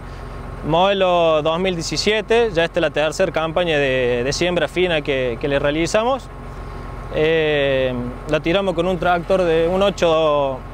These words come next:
dos setenta R John Deere. Bueno, la máquina anda muy bien, se adapta a todas las condiciones, en terrenos duros como, como hay este año, que están muy pisoteados por las máquinas.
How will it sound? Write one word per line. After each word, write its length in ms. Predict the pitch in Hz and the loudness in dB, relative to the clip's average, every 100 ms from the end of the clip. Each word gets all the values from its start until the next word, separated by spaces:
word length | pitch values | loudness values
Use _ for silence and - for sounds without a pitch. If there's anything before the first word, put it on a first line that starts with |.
| 151 139 | -4 0
dos 140 | 185 | 0
setenta 400 | 175 160 185 180 | 0 0 0 2
R 320 | 190 226 214 185 | 2 4 4 2
John 180 | 190 | 2
Deere. 240 | 196 233 269 - - - - | 4 2 2 -4 -14 -12 -4
Bueno, 240 | 190 190 170 | 0 0 0
la 80 | 180 | 0
máquina 960 | 220 208 196 190 180 165 156 147 131 127 - - | 0 0 0 0 0 0 0 -2 -4 -8 -10 -4
anda 520 | 185 190 175 165 160 | 0 2 2 2 2
muy 240 | 165 196 | 2 4
bien, 320 | 196 220 247 240 | 4 4 0 0
se 100 | 151 | 2
adapta 720 | 165 180 - 160 147 135 120 110 - - - - | 2 2 2 2 4 2 0 -6 -12 -12 -12 -6
a 100 | 143 139 | -4 2
todas 220 | 185 185 | 2 2
las 120 | 165 | 0
condiciones, 760 | 160 156 156 208 226 262 - - | -2 -2 0 2 2 2 0 -6
en 120 | 156 139 | -4 0
terrenos 680 | 156 170 185 170 160 143 - - 135 | 0 0 0 2 2 0 -4 -10 0
duros 480 | 175 214 220 233 226 | 2 4 4 2 0
como, 720 | 156 143 135 127 127 127 120 117 | -2 0 0 0 0 -2 -4 -2
como 220 | 143 160 | 0 0
hay 140 | 185 | 0
este 180 | 175 170 | 0 0
año, 480 | 196 208 214 220 220 - - - - - | 0 0 2 0 -2 -8 -14 -14 -8 -6
que 60 | |
están 180 | 139 170 | -2 -2
muy 160 | 180 170 | -2 -2
pisoteados 560 | 170 160 160 185 185 | 0 0 2 2 2
por 100 | 156 | 0
las 80 | 143 | -2
máquinas. 680 | 170 190 180 196 226 262 - | 0 -2 0 0 0 -4 -10